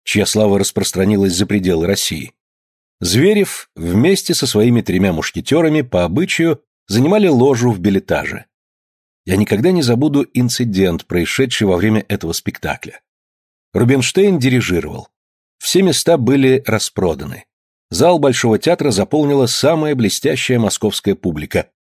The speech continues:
Зрители сидели, стояли на галерке, поистине яблоку негде было упасть. Когда во второй сцене поднялся занавес, и оркестр заиграл хорошо известный домажорный эпизод, которому публика внимала в напряженной тишине,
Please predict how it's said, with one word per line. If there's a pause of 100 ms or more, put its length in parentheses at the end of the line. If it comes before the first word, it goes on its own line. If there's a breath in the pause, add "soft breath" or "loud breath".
Зрители
сидели,
стояли
на
галерке,
поистине
яблоку
негде
было
упасть. (640)
Когда
во
второй
сцене
поднялся
занавес, (420)
и
оркестр
заиграл
хорошо
известный
домажорный
эпизод, (420)
которому
публика
внимала
в
напряженной
тишине,